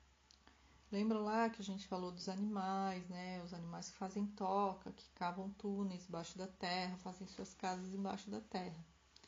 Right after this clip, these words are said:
O homem fez exatamente isso, só que numa outra dimensão.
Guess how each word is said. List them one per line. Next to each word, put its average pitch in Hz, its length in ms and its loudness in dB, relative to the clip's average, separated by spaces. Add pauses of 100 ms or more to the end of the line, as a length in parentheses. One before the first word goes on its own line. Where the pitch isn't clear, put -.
(2000)
O 233 180 2
homem 233 180 4
fez 233 300 2
exatamente 226 800 0
isso, - 380 -12
só 190 240 -2
que 202 160 -2
numa 196 200 2
outra 220 380 2
dimensão. 208 640 -2